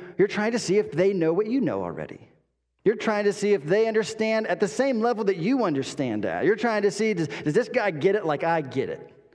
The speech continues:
And if he doesn't, this would be a heinous crime for him to answer this very important question incorrectly and call himself a teacher or a rabbi. And that's exactly what the lawyer is doing. And so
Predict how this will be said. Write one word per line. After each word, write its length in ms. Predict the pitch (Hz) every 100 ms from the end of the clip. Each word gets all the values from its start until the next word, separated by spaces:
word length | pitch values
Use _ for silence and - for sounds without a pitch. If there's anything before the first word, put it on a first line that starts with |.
| _ _ _ _ _ _ _ _ _ _ _ _ _ _ -
And 100 | 151
if 100 | 139
he 80 | 160
doesn't, 520 | 143 226 269 147 131 139 - - _ _ _ _ _ _ _
this 180 | - 143
would 80 | 147
be 100 | 143
a 40 |
heinous 380 | 127 156 143 127
crime 460 | - - 220 160 120
for 140 | 120
him 100 | 123
to 80 | 127
answer 320 | 139 160 143
this 160 | 131 143
very 260 | 113 165
important 460 | 165 143 - 185 139
question 500 | - 170 156 127 110 -
incorrectly 800 | 151 139 135 120 110 - - - _ _ _ _ _ _ _ -
and 100 | 120
call 160 | 117 143
himself 360 | 123 - 127
a 40 | 117
teacher 460 | - 196 185 117
or 180 | 92 113
a 60 | 107
rabbi. 460 | 113 117 110 85
And 100 | 85 - _ _ _ _ _
that's 200 | - 143
exactly 420 | 156 147 180 214 196
what 160 | 170
the 80 | 170
lawyer 340 | 160 170 156
is 140 | 143 120
doing. 400 | 143 160 127 117
And 100 | 120
so 380 | - 156 143